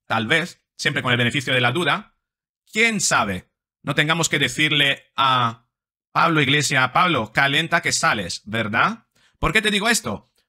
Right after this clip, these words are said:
Porque qué curioso que precisamente el día en que Íñigo Errejón publica su carta de, no solo dimisión, sino de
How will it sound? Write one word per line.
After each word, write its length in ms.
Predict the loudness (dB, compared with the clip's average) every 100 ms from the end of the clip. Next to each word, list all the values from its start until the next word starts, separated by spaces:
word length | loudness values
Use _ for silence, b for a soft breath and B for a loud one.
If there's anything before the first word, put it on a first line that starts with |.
| _
Porque 260 | -2 -2
qué 180 | 0 -2
curioso 600 | -2 -4 -2 0 -2 -4
que 140 | -6 -4
precisamente 960 | -2 -2 -2 0 0 0 -2 -8 -10 _ _
el 160 | -4 -2
día 400 | -2 -2 -4 -10 _
en 240 | -4 -2
que 380 | -2 -2 -2 -10 _ _ _ _ _ -2
Íñigo 320 | 0 2 2
Errejón 760 | 2 0 0 0 -2 -10 _ _ _
publica 480 | -2 0 0 2 0
su 240 | 0 -2 -2
carta 420 | -2 -2 -6 -4
de, 440 | -2 -2 -4 _ -8
no 160 | -4
solo 180 | 0 2
dimisión, 460 | 2 0 -4 -6 -4
sino 240 | -2 0
de 320 | 0 0 -4